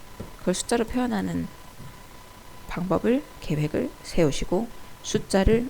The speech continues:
모으시고 그 다음에 통계적 분석을 해보시고 그리고 개선, 어떤 액션을 취할 거냐, 개선 전, 개선 후에 데이터를 비교해 보시고 비교가 했을 때,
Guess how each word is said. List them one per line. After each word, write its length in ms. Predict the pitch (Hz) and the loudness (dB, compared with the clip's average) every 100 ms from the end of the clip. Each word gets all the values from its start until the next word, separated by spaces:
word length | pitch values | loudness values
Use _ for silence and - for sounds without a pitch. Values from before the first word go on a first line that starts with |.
| - | 2
모으시고 640 | 160 196 240 208 143 - - - - - - - - - - | 8 10 10 8 4 0 -4 -10 -14 -14 -18 -18 -16 -8 0
그 80 | |
다음에 300 | 156 139 165 | 4 6 4
통계적 440 | 196 175 151 139 - | 2 0 0 0 -2
분석을 380 | 131 135 113 160 | -2 0 0 0
해보시고 420 | 202 156 - - - - - - - - - - - | 0 0 -4 -8 -16 -18 -18 -16 -14 -12 -12 -16 -10
그리고 340 | - 151 202 262 - | -6 -2 0 -2 -6
개선, 460 | - 156 156 139 160 - | 0 2 2 0 -2 -6
어떤 260 | - 180 175 | -2 2 4
액션을 320 | 160 185 170 | 4 6 4
취할 180 | - 208 | 2 2
거냐, 300 | 165 175 202 | 2 2 0
개선 340 | 190 165 147 | 0 2 0
전, 300 | 151 185 196 - | 2 2 0 -4
개선 320 | - 160 143 147 | -4 -2 -2 0
후에 260 | 190 214 254 - - | 2 2 2 -6 -6
데이터를 440 | - 131 - 151 202 - - | 2 2 4 2 2 -2 0
비교해 340 | 98 - 170 | 2 6 6
보시고 460 | 135 - - - 101 - - - - - | 6 0 -6 -4 -6 -8 -16 -16 -16 -10
비교가 420 | - 170 156 190 | -6 2 4 4
했을 380 | 208 226 - 196 | 4 2 4 2
때, 280 | - 220 | 4 0